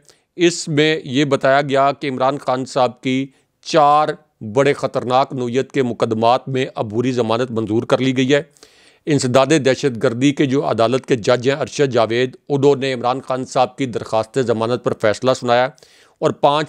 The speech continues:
पाँच लाख रुपए मचलकों के एवज इमरान खान साहब की जिले शाह कत्ल केस, जमान पार्क जलाओ घेराव केस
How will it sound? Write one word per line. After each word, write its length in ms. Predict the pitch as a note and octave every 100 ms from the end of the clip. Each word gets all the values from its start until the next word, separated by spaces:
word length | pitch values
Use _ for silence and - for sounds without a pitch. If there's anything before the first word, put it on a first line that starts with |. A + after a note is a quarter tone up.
| -
पाँच 280 | C#3 C#3 C3
लाख 320 | A#2+ B2 C3
रुपए 240 | A#2+ C3+
मचलकों 500 | A#2 A2+ A2+ A2 C3+
के 140 | C3 B2+
एवज 260 | A#2 B2+ - _ -
इमरान 320 | C#3 C3 C#3+ D3
खान 260 | C3+ C3+
साहब 300 | - C3 B2+ -
की 100 | C#3
जिले 360 | G#2 A#2+ B2 C3+
शाह 200 | C3+ B2+
कत्ल 300 | - A2 C#3
केस, 340 | B2+ D3 E3 - _ _ _ A2
जमान 440 | B2 C3 C#3+ D3+ D3+
पार्क 240 | C3+ C3 G2+
जलाओ 360 | A#2 A2+ B2+ B2+
घेराव 360 | G#2 G#2+ A#2+ B2+
केस 280 | C3+ C#3+